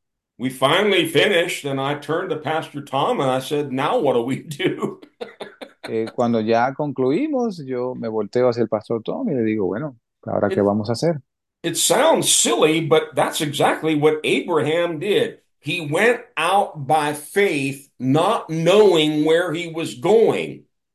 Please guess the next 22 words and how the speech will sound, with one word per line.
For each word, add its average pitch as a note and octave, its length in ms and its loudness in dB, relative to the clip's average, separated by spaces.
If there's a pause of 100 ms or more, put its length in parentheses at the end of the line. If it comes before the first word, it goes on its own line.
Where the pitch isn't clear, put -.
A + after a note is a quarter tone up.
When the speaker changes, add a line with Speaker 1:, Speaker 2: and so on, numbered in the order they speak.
(260)
Speaker 2:
Eh, - 160 -2
suena, D3+ 800 4
eh, A2+ 440 -4 (240)
suena F#3 340 0
raro, D3 400 0
pero B2+ 160 -2
es D#3+ 80 -2
exactamente F#3 500 -6
lo D3+ 140 -4
que C3+ 80 -4
Abraham A#2+ 640 -6
hizo. C#3+ 580 0
Él B2+ 220 2
salió A2 880 0
no A#2+ 240 -4
sabiendo A#2+ 520 0
a B2+ 60 -2
dónde G#2 320 -4
iba. G3+ 240 -6 (540)
Speaker 1:
Faith A#3+ 440 0
just - 380 -2
trusts - 720 -6